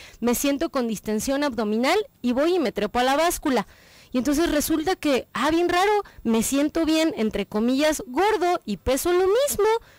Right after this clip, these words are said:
Bueno, pues porque en realidad el peso tiene que ver con situaciones diferentes a lo que mi intestino, a, a lo que mi, en mi intestino está pasando.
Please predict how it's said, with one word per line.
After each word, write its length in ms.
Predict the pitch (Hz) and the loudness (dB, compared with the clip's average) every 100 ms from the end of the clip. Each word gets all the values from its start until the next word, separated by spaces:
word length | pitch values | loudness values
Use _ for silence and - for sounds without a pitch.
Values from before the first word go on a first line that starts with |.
| _ | _
Bueno, 360 | - 175 160 339 - - - | -4 -2 0 -2 -4 -14 -12
pues 160 | - 214 | -8 -4
porque 440 | 240 - 247 240 | -2 -2 -2 0
en 120 | 240 | 0
realidad 540 | 247 320 415 311 277 262 | 0 2 2 2 0 0
el 120 | 247 | -2
peso 280 | - 262 - | -2 -4 -2
tiene 240 | 294 285 | -4 -4
que 160 | - 240 | -2 0
ver 240 | 233 247 | 0 -2
con 340 | - 254 269 285 | -2 -2 -2 -4
situaciones 800 | - 233 247 233 269 277 302 214 | -8 -4 -2 -2 -2 -2 -2 -4
diferentes 1120 | 247 - 233 240 285 311 - 247 247 269 - - - | -6 -2 0 2 2 0 -2 0 0 -2 -10 -20 -10
a 120 | - | -2
lo 220 | 226 220 | 2 0
que 100 | - | 0
mi 140 | 220 226 | -2 -2
intestino, 800 | 220 208 220 - 247 247 262 - | -4 -6 -6 -4 -2 0 0 0
a, 140 | 185 | -2
a 220 | 208 - 220 | -2 0 0
lo 180 | 226 | 0
que 140 | 214 208 | 0 -2
mi, 280 | 220 214 - | -2 -2 -4
en 400 | 226 214 208 208 | -2 0 0 0
mi 100 | 220 | -2
intestino 480 | 208 202 - 240 240 | -2 -6 -4 -2 -2
está 220 | 247 175 | -2 -6
pasando. 580 | - 214 262 254 240 | -4 -4 -2 0 0